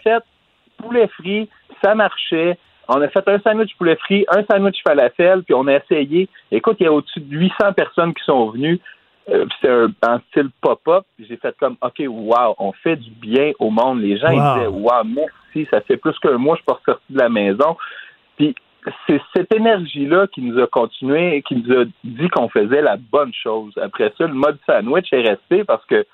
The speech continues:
Speaker 1: ben, c'est comme devenu notre terrain de jeu, puis c'est d'amener le sandwich peut-être à un autre niveau.
Speaker 2: Ben, c'est ça, mais toi, t'as fait ça comme en attendant quasiment, puis finalement,
Speaker 1: Oui.
Speaker 2: est-ce que le succès que t'as eu te, te surpris, est allé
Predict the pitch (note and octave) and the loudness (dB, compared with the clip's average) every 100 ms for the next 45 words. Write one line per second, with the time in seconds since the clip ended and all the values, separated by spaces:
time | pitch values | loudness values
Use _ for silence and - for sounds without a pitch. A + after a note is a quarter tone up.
0 | - - _ _ G#2+ G#2+ - _ _ _ | -20 -20 _ _ -2 -2 -4 _ _ _
1 | _ C#3 B2 F#3+ E3 C3 A#2 D#3 F3+ A#2 | _ -2 0 0 0 0 -2 -4 -2 -2
2 | _ C#3+ B2 A#2+ G#2+ G2+ C3 D3+ - B2 | _ 0 0 0 -4 -2 -2 -2 -4 -4
3 | A2 G#2 C3 D#3 - C#3 G#2+ A#2+ D#3+ - | 0 0 0 -2 -2 0 0 0 0 -4
4 | _ C#3+ C#3+ - G#2+ G#2 A2 C#3+ F3 - | _ -2 0 0 0 0 0 0 0 -2
5 | - B2 B2 G#2+ B2 C3+ - - - _ | -8 -6 -4 0 0 0 -6 -20 -20 _
6 | _ _ - C#3+ - D#3 A3 G3 D#3 A#3+ | _ _ -4 -2 -2 2 2 2 2 2
7 | C4+ E3 D#3 - G#3+ D3+ D3 - B2+ C3 | 2 2 0 -2 -2 -2 -4 -6 -2 0
8 | C#3 C3+ - C3+ A#2 A#2 E3 A3+ F3+ C3 | 0 0 -2 -2 -2 -2 -2 -2 -2 -2
9 | C3 C#3+ F3+ - A#2 - B2+ B2 C#3 F3 | 0 0 0 -2 -6 -4 -2 0 0 0
10 | E3+ - - - A2+ - - F#3+ C#3+ - | -4 -10 -12 -4 -4 -2 0 2 2 0
11 | - - - G#3 G#3 - C3+ C3+ F#3+ - | -4 -4 -2 -2 -2 0 2 2 0 0
12 | A#2 G#2+ - - - D3+ - - F3 - | -2 -4 -12 -20 -6 -4 -2 -4 -4 -6
13 | - - G#3 F#3+ C3 C3 | -6 0 2 2 0 0